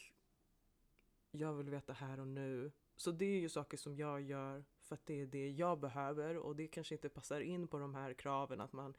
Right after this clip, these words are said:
inte ska skriva först, och som kvinna ska man ta ett steg tillbaka och mannen ska jaga dig. Och absolut, jag håller med det också till viss del, för jag känner väl att jag är ju den som har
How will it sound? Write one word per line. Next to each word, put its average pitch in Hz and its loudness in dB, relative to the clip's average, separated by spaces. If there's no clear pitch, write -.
inte 139 -6
ska 143 0
skriva 139 -4
först, - -8
och 135 -10
som 135 -8
kvinna 135 -8
ska - -8
man 131 -6
ta 147 0
ett 143 -2
steg 147 -4
tillbaka 139 -2
och 139 0
mannen 143 -2
ska - -6
jaga 139 -2
dig. 135 -2
Och - -2
absolut, 165 2
jag 139 0
håller 135 -4
med 139 0
det 127 2
också - 0
till 139 -2
viss 127 -2
del, 131 -4
för - -8
jag 127 0
känner 143 -4
väl 139 -4
att 127 -6
jag 135 0
är 147 -2
ju 135 -2
den 123 -2
som 123 -8
har 120 -6